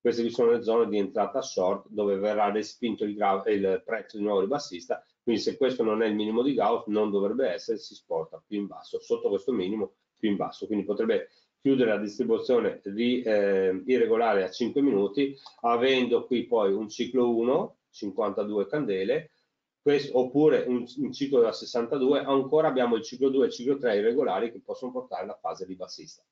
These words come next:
ok? Quindi queste dinamiche qui io le ho spiegate e continuo a spiegare. Chi se-, mi segue da anni, e tanti di voi l'hanno, hanno scoperto il perché io uso i cicli, proprio per questo motivo che sta avvenendo adesso nel grafico.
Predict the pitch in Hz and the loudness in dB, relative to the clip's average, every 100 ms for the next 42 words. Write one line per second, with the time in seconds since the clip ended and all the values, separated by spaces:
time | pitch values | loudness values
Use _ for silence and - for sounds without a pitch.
0 | _ - - 160 160 - _ - 147 135 | _ -6 -2 -2 -2 -16 _ 0 2 2
1 | 98 - _ _ 151 190 190 147 135 143 | 0 -8 _ _ 4 4 2 2 2 2
2 | 151 127 117 127 98 101 - 135 110 - | 2 2 2 2 2 -2 0 2 2 0
3 | - 123 113 107 104 - - _ - 104 | 0 -2 0 0 -2 -6 -20 _ -2 0
4 | 98 107 98 110 95 143 123 123 165 123 | 0 -2 -4 -4 -4 -2 0 2 0 -2
5 | - 170 135 - _ _ _ - - - | 2 2 2 -2 _ _ _ -16 -2 4
6 | 156 131 127 127 147 135 123 127 143 131 | 4 4 2 2 2 4 4 4 4 2
7 | 104 95 127 127 120 120 131 104 123 135 | 0 0 0 0 -2 0 0 2 2 2
8 | 123 131 120 - 117 139 143 - 110 - | 0 0 -2 -4 -2 2 2 2 -4 -4
9 | 104 - 131 120 - 101 107 104 139 156 | -8 -2 2 2 0 -4 -4 -4 -6 -10
10 | - 87 120 127 135 139 175 151 - 120 | -12 -12 -10 -8 -6 -6 -6 -8 -6 -4
11 | 139 143 - 101 117 127 123 104 - 110 | -2 -2 -4 -4 -4 -6 -6 -6 -2 0
12 | 117 143 101 107 117 98 - 110 107 101 | 0 -2 -2 -2 -2 -4 -8 -10 -10 -10
13 | - - _ | -16 -18 _